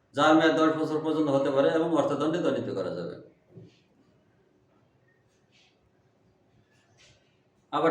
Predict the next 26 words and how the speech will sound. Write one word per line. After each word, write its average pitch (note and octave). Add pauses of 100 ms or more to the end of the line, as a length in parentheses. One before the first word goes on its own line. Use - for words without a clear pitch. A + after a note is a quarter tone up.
ডাকাতি G#3
করতে A3
গিয়ে F#3 (100)
যদি C3+ (140)
মৃত্যু E3+
বা F3
গুরুতর F#3
আঘাতের D#3
চেষ্টা -
করে, - (1900)
তাহলে E3
তার F#3
শাস্তির G3
সম্মুখে F3
বলা E3+
হয়েছে D3+
দণ্ডবিধি D3+
আইন C3 (2000)
তিনশো D3+
সাতানব্বই C3+
ধারায়। E2 (760)
শাস্তি F#3
হবে F3
কি? - (1000)
দণ্ড D#3+ (200)
সাত F3+